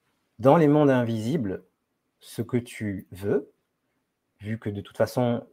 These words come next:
le subconscient ne fait pas la différence entre le monde réel et le monde, euh, invisible. Il y a des outils pour créer dans le monde invisible ce que tu veux. Du coup, tu as la sensation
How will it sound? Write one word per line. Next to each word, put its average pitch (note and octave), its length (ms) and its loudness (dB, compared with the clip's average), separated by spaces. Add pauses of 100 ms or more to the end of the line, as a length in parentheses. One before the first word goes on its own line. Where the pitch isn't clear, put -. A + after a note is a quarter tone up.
(280)
le G#2 140 -8
subconscient G#2+ 540 -6
ne G2 80 -4
fait F2+ 160 -12
pas C#3 200 6
la A#2+ 120 8
différence F#2+ 800 -8 (140)
entre F#2 520 -8
le F#2+ 100 -10
monde F#2+ 320 -10 (580)
réel F#2 560 -4 (420)
et F#2 80 -14
le F2+ 80 -10
monde, F2+ 540 -8 (520)
euh, E2+ 320 -10 (160)
invisible. F#2 680 -2 (800)
Il - 40 6
y - 20 12
a - 20 12
des C3+ 180 8
outils G#2 280 -4 (440)
pour - 220 -8
créer C3 300 6
dans A2 120 6
le G2 100 6
monde A2+ 220 4
invisible G2 360 -2
ce - 120 -20
que - 140 -10
tu F#2 240 -8
veux. A2+ 160 0
Du G#2 100 -6
coup, - 140 -4
tu - 80 0
as F#2 60 0
la F2+ 100 -2
sensation A#2+ 840 -2